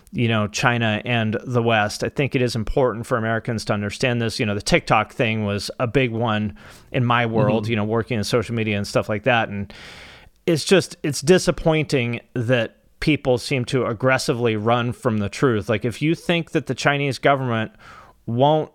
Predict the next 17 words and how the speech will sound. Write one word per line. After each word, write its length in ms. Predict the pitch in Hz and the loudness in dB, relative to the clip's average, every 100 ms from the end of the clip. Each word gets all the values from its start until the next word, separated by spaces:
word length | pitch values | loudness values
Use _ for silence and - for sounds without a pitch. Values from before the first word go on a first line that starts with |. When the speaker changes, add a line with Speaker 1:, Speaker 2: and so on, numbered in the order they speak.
| - | -4
Speaker 1:
use 540 | 135 147 143 131 - - _ _ _ - | 2 2 2 0 -4 -14 _ _ _ -2
this 260 | 139 139 | 0 0
apparatus 640 | - 135 - 131 123 120 113 | 0 0 2 2 2 0 -4
to 120 | - | -6
spy 360 | 123 - 139 131 | -4 2 2 2
on 120 | 113 | 0
you, 320 | 110 107 101 - | -2 -2 -4 -6
you're 200 | 117 113 | -4 -4
high. 440 | 92 - 127 107 - - _ - - - | -2 0 0 0 -6 -14 _ -20 -20 0
Speaker 2:
I 120 | 135 143 | 4 6
think 200 | 190 - | 4 2
it's, 220 | 143 143 | 0 2
I 100 | - | 2
think 140 | 143 135 | 4 4
it's 120 | 120 | 2
more 480 | 123 120 113 107 104 | 2 6 6 4 2
selective 840 | - - 113 110 - 113 101 92 | -2 2 4 4 2 0 0 -4